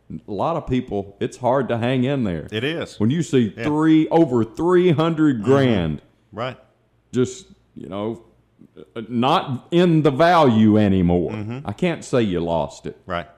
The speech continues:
Speaker 1: 'Cause hopefully we didn't sell if,
Speaker 2: Mm-hmm.
Speaker 1: if we're dedicated and, and we're here for
Speaker 2: Sure.
Speaker 1: the long term and we, we're educated enough to know that it does this kind of stuff.
Speaker 2: Mm-hmm.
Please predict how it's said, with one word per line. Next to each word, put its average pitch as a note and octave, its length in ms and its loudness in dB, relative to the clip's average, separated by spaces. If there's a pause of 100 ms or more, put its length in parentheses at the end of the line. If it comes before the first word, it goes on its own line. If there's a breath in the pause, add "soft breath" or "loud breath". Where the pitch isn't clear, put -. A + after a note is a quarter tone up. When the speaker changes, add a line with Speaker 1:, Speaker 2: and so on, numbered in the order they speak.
(460)
Speaker 1:
'Cause F2 180 -8
hopefully F#2+ 340 -2
we F2+ 160 0
didn't D#2+ 260 -4
sell D#2+ 680 -4
if, E2+ 120 -6
Speaker 2:
Mm-hmm. G#2+ 260 -14
Speaker 1:
if E2 120 -8
we're D#2+ 220 -4
dedicated D#2+ 1120 -4
and, C#2 240 -8 (220 soft breath)
and D2+ 160 -4
we're E2+ 140 -2
here G2 260 -2
for F2+ 140 -4
Speaker 2:
Sure. E2 40 -4
Speaker 1:
the D#2+ 60 -4
long E2+ 380 -4
term E2 380 -6
and D2 120 -8 (220 soft breath)
we, F#2+ 220 -2
we're F#2 360 -4
educated G#2 640 -2
enough F#2 320 -2
to F2 80 -6
know F2 220 -2
that D#2+ 160 -4
it D#2 180 -8
does A2 280 2
this C#2+ 200 -8
kind C#2 280 -10
of C2+ 80 -18
stuff. C2 220 -12
Speaker 2:
Mm-hmm. F#2+ 240 -14